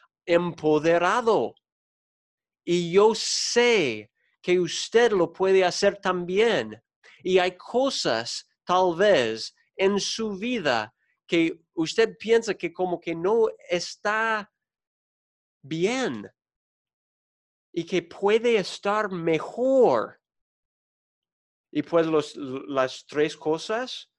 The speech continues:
hacer las cosas que dice que va a hacer, la integridad,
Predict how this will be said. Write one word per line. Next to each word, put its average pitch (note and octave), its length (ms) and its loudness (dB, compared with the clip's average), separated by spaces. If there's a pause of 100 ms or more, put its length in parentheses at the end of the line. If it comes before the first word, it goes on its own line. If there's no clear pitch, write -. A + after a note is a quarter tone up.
(760)
hacer E3 500 0
las F#3 200 0
cosas F#3+ 420 -2
que C#3 160 -4
dice C3 760 -4
que C3 140 0
va A#2+ 260 2
a A2+ 40 0
hacer, B2 560 -4 (180)
la B2 260 0
integridad, C3+ 920 -2